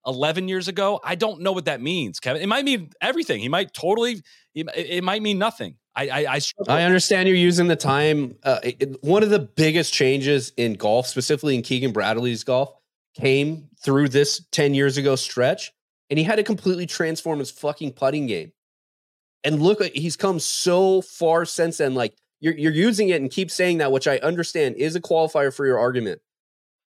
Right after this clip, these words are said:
Speaker 2: But, like, Keegan's game was completely rocked by the anchoring ban, and him taking this long to get back. I think, I didn't think Keegan Bradley was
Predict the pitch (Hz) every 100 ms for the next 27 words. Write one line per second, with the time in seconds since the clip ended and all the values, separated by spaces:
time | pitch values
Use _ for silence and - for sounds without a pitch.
0 | - 147 135 123 - _ _ _ _ _
1 | 208 220 220 160 123 160 165 147 131 135
2 | 120 160 151 143 113 110 117 139 170 135
3 | 113 110 123 120 123 104 92 87 80 185
4 | _ _ _ _ _ 131 131 165 190 190
5 | 170 165 143 156 170 156 147 143 139 -
6 | 117 160 - 143 - - _ _ _ -
7 | 226 320 220 - 175 - 180 175 160 165
8 | 165 147